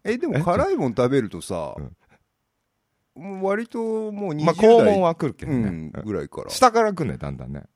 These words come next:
Speaker 2: でも、下から来て、肛門から来て、
Speaker 1: うん。
Speaker 2: んで、まあ、二十代後半ぐらいからちょっと胃がおかしくなってきて。
Speaker 1: あ、そう。
Speaker 2: で、三十超えてぐらいからもう胸焼け。
Speaker 1: うん。
Speaker 2: 辛いもん食うと。
Speaker 1: へー。
Speaker 2: 最近もうだってね、
Speaker 1: うん。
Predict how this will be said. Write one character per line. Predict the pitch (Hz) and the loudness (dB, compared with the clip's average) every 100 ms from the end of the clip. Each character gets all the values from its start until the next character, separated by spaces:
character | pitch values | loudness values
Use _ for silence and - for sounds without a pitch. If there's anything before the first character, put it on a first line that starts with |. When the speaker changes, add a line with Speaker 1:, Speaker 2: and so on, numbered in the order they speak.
| _ | _
Speaker 2:
で | - | -8
も、 | 147 - _ _ | -8 -8 _ _
下 | - 202 180 | 0 2 2
か | |
ら | 170 | 0
来 | 151 | -4
て、 | - 73 55 - | -4 -4 -6 -8
肛 | - 196 | 0 2
門 | 190 185 | 2 0
か | 156 | 0
ら | 151 | -2
来 | - | -2
て、 | 82 120 | -4 -4
Speaker 1:
う | 113 | -4
ん。 | 92 80 101 _ _ - | -4 -6 -16 _ _ -4
Speaker 2:
ん | 175 | 0
で、 | 175 170 165 160 156 160 | 2 4 4 2 0 0
ま | |
あ、 | 160 | 0
二 | 175 | 2
十 | 180 220 | 2 6
代 | 123 | 6
後 | 98 120 113 | 6 4 4
半 | 107 | 2
ぐ | 107 | 2
ら | 80 | 0
い | |
か | 65 | -4
ら | |
ち | - | -8
ょ | |
っ | |
と | 78 | -2
胃 | 98 107 | 0 2
が | 113 104 95 - | 2 2 0 -6
お | 80 | -10
か | 87 | -8
し | 80 | -8
く | 62 | -10
な | |
っ | 50 | -16
て | - | -20
き | - | -18
て。 | - | -8
Speaker 1:
あ、 | 170 175 | -8 -8
そ | - 160 87 - _ _ _ _ | -8 -8 -8 -12 _ _ _ _
う。 | |
Speaker 2:
で、 | 156 | -4
三 | - 226 208 | 2 2 2
十 | 139 98 - | 0 -2 2
超 | 117 | 2
え | 113 | 2
て | 117 | 0
ぐ | 104 | -2
ら | 71 | -2
い | 71 | -6
か | 67 | -6
ら | 78 | -2
も | 92 | -2
う | 73 | -2
胸 | 71 82 90 82 | -2 0 0 0
焼 | 76 - | -4 -8
け。 | 60 _ _ - | -14 _ _ -10
Speaker 1:
う | 104 | -2
ん。 | |
Speaker 2:
辛 | 113 98 | 2 2
い | 92 | 0
も | 82 | -2
ん | |
食 | 104 | -4
う | |
と。 | 104 | -4
Speaker 1:
へ | 104 101 101 98 95 95 95 92 92 87 85 | -4 -4 -4 -4 -4 -4 -6 -6 -8 -10 -12
ー。 | 85 - - | -16 -20 0
Speaker 2:
最 | 208 226 | 4 4
近 | 202 | 4
も | 196 147 | 4 4
う | |
だ | |
っ | 104 | 2
て | 76 | -2
ね、 | 76 64 - - | -8 -8 -14 -14
Speaker 1:
う | |
ん。 | 92 76 - | -12 -12 -16